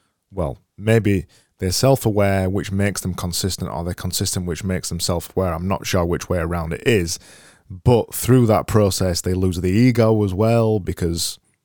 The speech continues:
you're turning up doing things you don't wanna do most of the time. And I, I think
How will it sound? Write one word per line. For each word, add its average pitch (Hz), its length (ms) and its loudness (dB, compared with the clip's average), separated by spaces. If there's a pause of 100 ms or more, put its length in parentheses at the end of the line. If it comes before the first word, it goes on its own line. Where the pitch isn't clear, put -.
(400)
you're - 120 -6
turning 82 300 -2
up 82 120 -8
doing 95 200 0
things 92 240 -2
you 98 60 -2
don't 98 160 2
wanna 104 140 0
do 113 240 2
most 110 260 0
of 113 80 -4
the 110 60 -4
time. 110 500 0 (800)
And 104 440 2 (240)
I, - 200 -12
I 110 60 -4
think 117 360 -2